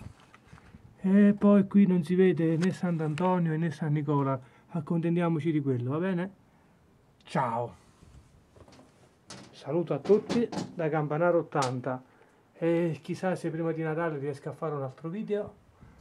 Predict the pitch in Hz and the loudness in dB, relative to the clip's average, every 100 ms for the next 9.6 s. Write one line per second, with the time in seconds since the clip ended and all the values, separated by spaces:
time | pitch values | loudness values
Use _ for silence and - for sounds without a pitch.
0 | - - - 170 - 196 202 240 233 220 | -20 -18 -10 -8 -6 -4 0 2 2 2
1 | 226 240 190 - - - - - - - | 0 -2 -6 -20 -20 -20 -20 -20 -20 -20
2 | - - - - - - - - - - | -20 -10 -6 -4 -6 -10 -12 -12 -12 -10
3 | 202 - 220 226 233 220 233 240 - - | -10 -6 -2 2 2 0 -2 -2 -2 -8
4 | - - - 196 190 233 254 247 - 220 | -18 -18 -14 -6 2 4 4 0 -10 -10
5 | 214 202 170 170 196 196 185 - - - | -8 -6 -6 -4 -6 -6 -10 -10 -12 -12
6 | 139 - - - - - - _ _ _ | -14 -16 -20 -20 -20 -20 -20 _ _ _
7 | _ _ _ _ _ _ - 127 127 107 | _ _ _ _ _ _ -14 -12 -10 -12
8 | 135 147 - - _ _ _ - 180 151 | -12 -14 -16 -20 _ _ _ -12 -10 -10
9 | 147 131 151 175 147 | -12 -12 -8 -6 -8